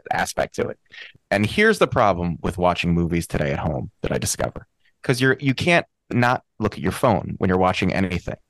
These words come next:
So I find myself at best focusing eighty-five percent on anything. And that's eighty-five percent if I really like what I'm watching.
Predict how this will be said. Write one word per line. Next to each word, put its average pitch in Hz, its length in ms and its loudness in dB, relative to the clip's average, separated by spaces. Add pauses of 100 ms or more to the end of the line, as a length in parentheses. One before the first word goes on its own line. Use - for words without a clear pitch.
(360)
So - 160 2
I 131 80 6
find 196 300 4
myself 143 480 4 (280)
at 139 200 2
best 135 320 4
focusing 98 640 2 (160)
eighty-five 92 640 -2
percent 87 440 -4
on 90 140 0 (100)
anything. 98 460 -2 (200)
And 127 100 4
that's 214 160 4
eighty-five 147 380 6
percent 107 240 2
if 92 100 -2
I 90 40 2
really 101 640 0
like 95 300 0
what 92 120 0
I'm 80 100 -2
watching. 85 420 0